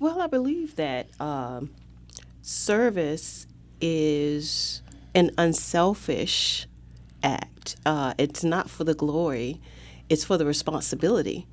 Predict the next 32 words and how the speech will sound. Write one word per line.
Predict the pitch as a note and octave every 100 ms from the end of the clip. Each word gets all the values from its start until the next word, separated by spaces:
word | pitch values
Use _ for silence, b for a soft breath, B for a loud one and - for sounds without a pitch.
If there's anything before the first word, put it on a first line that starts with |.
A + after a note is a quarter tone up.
| - -
Um, | D#3+ D3 C#3 C3+ -
we | D#3+ D#3+
often | D3 D3+ D#3+ D#3 D3+
hear | D#3 G#3 B3+ G3+ D3+
that | C3+ -
to | - D3+
whom | E3 E3
much | D#3 D3+ D3+
is | C#3+
given, | - F#3 F#3 C#3+ C#3+ D3+ B B B B B B B B -
much | F#3+ F#3 F3
is | D#3
required. | C#3+ - B3+ F4+ D4 D3+ A#2+ -
And | D#3 E3
so | - G#3 G3 F#3+ F#3 F3 -
you | - F#3+ F#3
have | G#3 G#3
a | G3
group | F#3+ F3+ F#3 F#3 -
of | E3 D#3 C#3+ C#3+ C#3+ - -
women | E3+ E3+ E3+ D#3+
who | D#3+ E3+ D#3 C#3+
have | E3 D#3+ D#3
achieved | - - F#3 F3 E3+ - - B B B B
individual | A#3 A3 F#3+ G3 F#3
success | F#3 - - - A#3 A3 A3 - - B B B
on | D#3+ E3
some | - F#3+ F#3 F3+
level | F#3 F#3+ F#3+ F#3+ E3+
in | D#3+
their | C#3+
careers, | - F#3 G#3+ G#3+ G3+ F#3 F#3 F3+